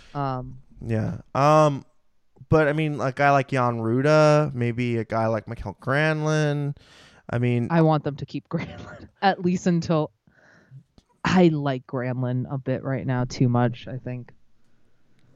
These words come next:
Speaker 1: Sorry, keep going.
Speaker 2: Yeah, I mean, but, I mean, is, at the end of the day, isn't Granlund just a guy?
Speaker 1: I, I know,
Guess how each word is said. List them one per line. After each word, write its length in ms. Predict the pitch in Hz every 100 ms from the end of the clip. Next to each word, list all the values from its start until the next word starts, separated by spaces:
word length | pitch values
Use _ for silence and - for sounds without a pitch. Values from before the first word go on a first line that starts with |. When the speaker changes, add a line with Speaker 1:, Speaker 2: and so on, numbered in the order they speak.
| - _
Speaker 1:
Sorry, 260 | - 131 123
keep 180 | 127
going. 320 | - 120 120 123 _ - - - - - - _ _ _ _ _ _
Speaker 2:
Yeah, 420 | 233 247 233 226 -
I 100 | 180
mean, 380 | 202 202 190 170 -
but, 160 | 196
I 40 | 190
mean, 160 | 196
is, 220 | 180 160 - -
at 160 | 160 -
the 120 | 180
end 100 | 196
of 60 |
the 60 | 165
day, 200 | 160 202
isn't 220 | 180 175
Granlund 320 | 135 151 180
just 200 | 156 160 151
a 80 | 120
guy? 480 | - 92 - 170 254 - _ _ _ _ _ _ _ _ _ _ _ _ _ _ _ _ _ _ -
Speaker 1:
I, 200 | 240 - _ _ - -
I 100 | 240
know, 260 | 247 247